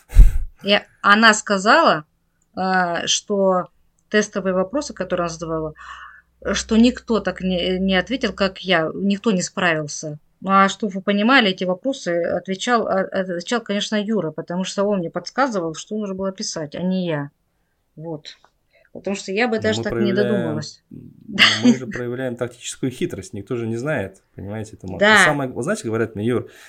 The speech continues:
Speaker 1: Юр, ты учишь людей врать». Я не учу людей врать. Вранье, знаете, что такое вранье? Это когда ты вот говоришь, что ты что-то не умеешь, ты в проект заходишь и не делаешь это.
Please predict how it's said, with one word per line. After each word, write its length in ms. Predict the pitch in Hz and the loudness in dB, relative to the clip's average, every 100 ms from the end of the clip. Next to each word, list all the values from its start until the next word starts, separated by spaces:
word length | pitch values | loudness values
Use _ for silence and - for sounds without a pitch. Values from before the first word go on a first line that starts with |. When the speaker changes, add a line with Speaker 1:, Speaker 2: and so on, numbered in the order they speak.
| - | -6
Speaker 1:
Юр, 200 | 113 101 | -2 -2
ты 120 | - | -2
учишь 220 | 185 120 | -4 -4
людей 240 | 107 101 123 | -6 -2 -2
врать». 360 | 104 95 - - | 0 -2 -4 -10
Я 280 | 110 127 147 | -8 -6 -4
не 120 | 143 | -6
учу 200 | 147 170 | -6 -4
людей 220 | 117 104 | -2 -2
врать. 400 | 98 107 90 - - | 0 -2 -2 -8 -16
Вранье, 540 | 101 98 113 135 185 | -8 -2 -2 0 -2
знаете, 240 | 120 208 | -2 -4
что 100 | - | -4
такое 140 | 107 101 | -4 -4
вранье? 340 | 101 98 95 92 | -6 -8 -8 -10
Это 160 | 98 | -12
когда 200 | - 113 | -8 -6
ты 300 | 110 107 101 | -6 -4 -6
вот 240 | 87 101 - | -6 -10 -14
говоришь, 400 | - 104 107 127 | -10 -4 -2 -2
что 140 | - 92 | -4 -6
ты 140 | - | -6
что-то 200 | 101 101 | -6 -6
не 120 | 98 107 | -6 -6
умеешь, 360 | 143 226 - | -4 -4 -6
ты 100 | - 92 | -8 -6
в 40 | |
проект 280 | 127 120 101 | 0 0 0
заходишь 420 | 104 - 180 - | -6 -6 -8 -8
и 100 | 117 | -8
не 140 | 107 98 | -6 -4
делаешь 380 | 98 85 87 - | -4 -4 -6 -12
это. 220 | - | -18